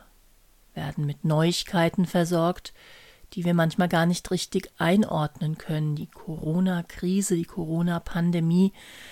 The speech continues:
hat uns in eine Situation gebracht, in der wir auf keine Erfahrungswerte zurückgreifen können. Niemand,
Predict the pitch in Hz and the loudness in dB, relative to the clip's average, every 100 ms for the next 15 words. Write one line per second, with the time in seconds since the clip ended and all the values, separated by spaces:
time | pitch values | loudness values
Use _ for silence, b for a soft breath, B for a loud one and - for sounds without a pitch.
0 | B B B - 214 180 175 185 175 165 | B B B -10 -4 0 0 0 0 2
1 | 175 185 190 175 - 185 180 202 202 - | 2 0 0 0 0 2 4 4 2 -2
2 | 185 - - - - 185 175 175 175 185 | -4 -4 -14 -16 -4 0 2 2 2 2
3 | - 170 - 175 170 185 - - 185 208 | 0 -4 -6 -2 0 -2 -4 -4 -4 0
4 | 185 - 170 156 - - - 160 - - | -2 -2 -4 -4 -6 -10 -8 -8 -8 -6
5 | 160 160 185 170 175 170 170 190 156 151 | -6 -4 -6 -6 -4 0 2 2 2 -2